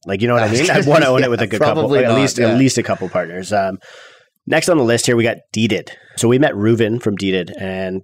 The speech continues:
Speaker 1: very quickly, it says, "Our mission is to make real estate transactions frictionless, affordable, and transparent for everyone involved." So they are basically lawyers, but kinda wrapped in tech and done more efficiently. So Deeded is a technology platform that provides a one-stop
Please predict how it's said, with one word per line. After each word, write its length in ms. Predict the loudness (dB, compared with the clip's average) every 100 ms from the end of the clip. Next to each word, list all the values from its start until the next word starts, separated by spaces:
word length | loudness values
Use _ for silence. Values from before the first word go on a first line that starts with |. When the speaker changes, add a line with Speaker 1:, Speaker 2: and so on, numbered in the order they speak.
| _
Speaker 1:
very 220 | -2 0
quickly, 340 | 0 -2 -2 -4 _
it 120 | -4
says, 440 | -2 0 -2 -4
"Our 140 | -2 0
mission 280 | 0 -2 -2
is 200 | -4 -4
to 180 | -4
make 240 | -2 -2 -2
real 180 | 0 0
estate 200 | 0 -2
transactions 560 | -4 -4 -4 -6 -12
frictionless, 560 | -6 -4 -2 -2 -2 -4
affordable, 500 | -6 -2 -2 0 -4
and 220 | -4 -10 -8
transparent 520 | -8 -6 -2 -2 -4
for 140 | -6
everyone 340 | -2 0 0 -2
involved." 400 | -4 -4 -6 -10 -20 -20 -20 -12
So 160 | -4 -2
they 260 | 0 0
are 280 | 0 0 -2
basically 840 | 0 -2 0 -2 -2 -2 0 -2 -6 _ -6
lawyers, 500 | 0 0 0 -6 -8 -12 -20 _
but 200 | -10 -8
kinda 160 | -4 -4
wrapped 300 | -2 -2 -4
in 100 | -8
tech 320 | -4 -2 -4
and 280 | -8 -10 -6
done 200 | -4 -4
more 160 | -6 -8
efficiently. 560 | -8 -8 -8 -14 -20 -18
So 220 | -10 -8
Deeded 300 | -4 0 2
is 160 | 0 0
a 60 | -4
technology 440 | -4 -2 -2 -2
platform 440 | -4 -6 -6 -6
that 140 | -6 -6 -10
provides 480 | -10 -6 -6 -6 -10
a 60 | -12
one-stop 800 | -4 -2 0 -2 -2 -2 -2 -4